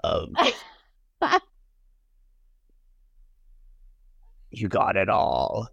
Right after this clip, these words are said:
Speaker 1: you know?
Speaker 2: The answer is love. It is. It is. It so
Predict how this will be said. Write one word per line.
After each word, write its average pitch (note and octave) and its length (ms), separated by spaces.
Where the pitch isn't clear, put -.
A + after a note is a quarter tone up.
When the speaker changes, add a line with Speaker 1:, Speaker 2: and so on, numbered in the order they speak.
Speaker 1:
you A2 140
know? G2+ 360
Speaker 2:
The F#3+ 220
answer G#3+ 440
is G#3+ 160
love. F3+ 500
It G#3 220
is. G3+ 520
It G3 200
is. C4 400
It G3+ 200
so C#4+ 520